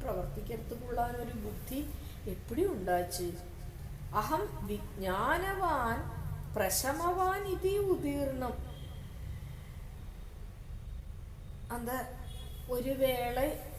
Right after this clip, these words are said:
അക്രൂരനോട് മനസ്സിലൊരു ചിന്ന അഹങ്കാരം ഇരുന്നിരിക്കുമോ? എനക്കെല്ലാം തിരിഞ്ഞവനാക്കും, എനിക്ക് ജ്ഞാനമുണ്ട്, മനഃശാന്തി കടച്ചവനാക്കും അപ്പടിന്നുള്ളൊരു അഹങ്കാരമെല്ലാം കൊഞ്ചം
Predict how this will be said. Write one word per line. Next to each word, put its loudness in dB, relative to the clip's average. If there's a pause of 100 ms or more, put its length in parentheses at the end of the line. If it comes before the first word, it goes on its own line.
(460)
അക്രൂരനോട് 2 (120)
മനസ്സിലൊരു 2 (100)
ചിന്ന -4 (120)
അഹങ്കാരം 2
ഇരുന്നിരിക്കുമോ? -2 (1160)
എനക്കെല്ലാം 2 (100)
തിരിഞ്ഞവനാക്കും, 0 (120)
എനിക്ക് -2 (120)
ജ്ഞാനമുണ്ട്, 0 (500)
മനഃശാന്തി 2
കടച്ചവനാക്കും -2 (440)
അപ്പടിന്നുള്ളൊരു 0
അഹങ്കാരമെല്ലാം 0 (440)
കൊഞ്ചം 2